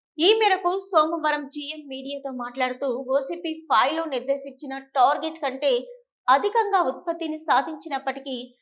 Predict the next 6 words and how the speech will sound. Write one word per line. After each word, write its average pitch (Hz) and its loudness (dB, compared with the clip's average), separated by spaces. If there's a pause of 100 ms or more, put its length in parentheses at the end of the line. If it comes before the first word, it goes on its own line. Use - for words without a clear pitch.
(220)
అండర్ 359 2
గ్రౌండ్ 330 2
మైన్స్లలో 302 -4
అనుకున్న 339 -2
ఉత్పత్తిని 285 -8
సాధించడంలో 269 0